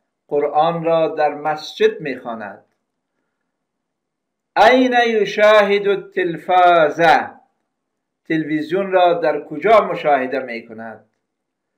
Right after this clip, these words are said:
يشاهد التلفاز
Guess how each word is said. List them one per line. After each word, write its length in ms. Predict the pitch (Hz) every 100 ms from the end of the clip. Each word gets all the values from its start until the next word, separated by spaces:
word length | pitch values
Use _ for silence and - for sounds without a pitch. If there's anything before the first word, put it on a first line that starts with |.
| _ _ _ _ _ _ _
يشاهد 880 | 143 151 - 160 180 196 185 190 180 185 180 -
التلفاز 1000 | 156 147 - 151 139 131 156 160 160 151